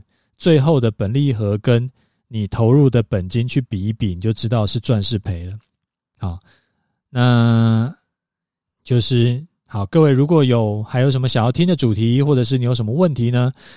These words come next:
你可以私讯或者是留言给我，我会尽可能的回答你。好，最后我们来看一下盘势哈。我对盘势的看法就是，啊，我觉得啦，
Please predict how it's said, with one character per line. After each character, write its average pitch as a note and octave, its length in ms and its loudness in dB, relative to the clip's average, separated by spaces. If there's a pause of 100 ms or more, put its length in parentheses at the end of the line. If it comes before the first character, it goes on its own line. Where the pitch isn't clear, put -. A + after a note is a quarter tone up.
(120)
你 A#2 100 -8
可 D3+ 100 2
以 E3+ 80 6
私 F3+ 280 2
讯 F3 280 2
或 D3 80 2
者 B2 80 2
是 B2 140 2
留 A2+ 180 2
言 B2 140 0
给 A2+ 160 0
我， A#2 280 0
我 F#2 100 -10
会 B2 120 0
尽 C#3 220 -2
可 G#2 180 -4
能 G2+ 160 -2
的 A2+ 120 -4
回 G#2 160 -4
答 G#2 180 -2
你。 G#2+ 160 -6 (1200)
好， C#3 140 -6
最 A3+ 160 2
后 A3 120 6
我 G3 40 4
们 C#3 80 0
来 C3 120 2
看 F3 180 -2
一 - 20 -2
下 D3+ 140 2
盘 G#2+ 260 -4
势 A#2+ 300 -2
哈。 G#2 180 -4 (1700)
我 - 80 -10
对 D3+ 180 4
盘 B2+ 300 2
势 - 180 0
的 C#3+ 140 2
看 D3+ 200 0
法 F#2 280 -8
就 A#2 160 -2
是， A2 400 0 (1000)
啊， G2 340 -6
我 A2 240 0
觉 B2 280 0
得 B2+ 240 2
啦， F2 180 -4